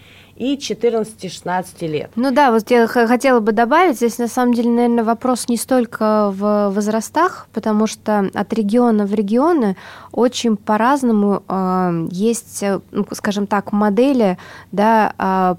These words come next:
Speaker 2: поведения детей, то есть ко-, кого-то в каких-то регионах детишек отпускают в самостоятельную жизнь пораньше,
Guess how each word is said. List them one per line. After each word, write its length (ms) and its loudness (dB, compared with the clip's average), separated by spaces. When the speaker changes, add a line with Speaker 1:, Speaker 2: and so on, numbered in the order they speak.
Speaker 2:
поведения 640 2
детей, 720 0
то 120 -2
есть 140 -2
ко-, 200 -2
кого-то 400 2
в 80 -6
каких-то 380 -4
регионах 500 2
детишек 460 -4
отпускают 580 -2
в 60 -8
самостоятельную 760 0
жизнь 240 0
пораньше, 600 0